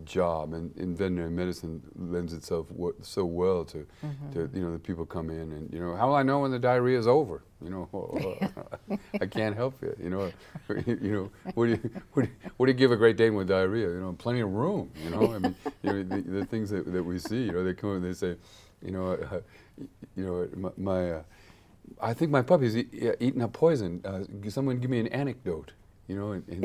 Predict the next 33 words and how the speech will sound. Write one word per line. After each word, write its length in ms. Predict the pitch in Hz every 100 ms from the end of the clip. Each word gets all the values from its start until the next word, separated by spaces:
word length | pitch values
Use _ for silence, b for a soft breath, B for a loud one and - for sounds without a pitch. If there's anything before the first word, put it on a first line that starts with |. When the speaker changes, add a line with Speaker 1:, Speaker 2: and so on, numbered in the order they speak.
| 104 -
Speaker 1:
and 180 | 139 -
<laughs> 40 |
so 80 | -
you 200 | 117 104
go, 280 | 110 104 101
the 100 | 87
two 160 | 98 127
guys 220 | 120 104
went 160 | 113
into 160 | 113 110
a 40 | 98
bar. 340 | 110 113 85 - B B B B
You 80 | 220
Speaker 2:
Yeah. 40 |
Speaker 1:
know, 180 | 208 101 233
I 60 |
mean, 180 | - -
so 320 | - 95 90 -
I, 240 | 98 - 98
I 60 |
think 260 | 104 104 92
you 140 | 95
can't, 280 | 90 95 85 -
you 80 | 95
can't 180 | 101
even 140 | 90 85
make 220 | 85 85
it 60 | 87
up, 180 | 85 -
the 60 | 76
things 240 | - 82
that 80 | 78
happen 340 | 82 82 78